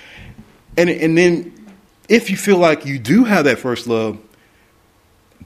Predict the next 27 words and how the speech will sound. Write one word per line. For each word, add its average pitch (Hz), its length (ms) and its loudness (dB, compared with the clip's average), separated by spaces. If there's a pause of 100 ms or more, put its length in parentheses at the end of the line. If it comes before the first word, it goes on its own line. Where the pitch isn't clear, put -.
(140)
the 113 120 -2
last 151 400 2
step 113 280 -4
is, 101 320 -10 (300)
have 147 400 -2
you 139 320 -4 (1160)
come 143 240 -2
to 143 140 -4
a 127 40 2
place - 320 -4
of 101 100 -10
holiness? 107 1000 -8 (640)
Because 113 280 -4
he 196 160 0
asks 156 240 2
us 143 120 -4
to 127 100 -10
be 110 220 -10 (120)
not 147 220 -2
only 180 240 0
Christians, - 800 -4 (420)
but 123 140 -8
to 127 100 -10
be 107 160 -8
priests - 760 -4
and 110 220 -8
priestesses 139 760 -4